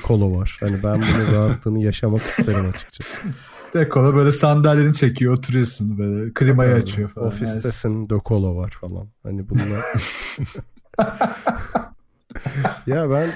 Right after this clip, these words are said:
Speaker 1: şeyi, e, düşünüyordum. Hani sezon başında da konuşurken Fenerbahçe'nin özellikle uzunlardan yana sorun yaşayacağını, işte Wes'in sakatlıktan böyle tam gelememesi, Lovren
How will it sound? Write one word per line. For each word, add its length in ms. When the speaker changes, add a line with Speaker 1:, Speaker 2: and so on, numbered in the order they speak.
Speaker 1:
şeyi, 640
e, 280
düşünüyordum. 880
Hani 340
sezon 500
başında 380
da 60
konuşurken 800
Fenerbahçe'nin 1080
özellikle 420
uzunlardan 720
yana 220
sorun 280
yaşayacağını, 420
işte 200
Wes'in 300
sakatlıktan 960
böyle 160
tam 280
gelememesi, 1040
Lovren 580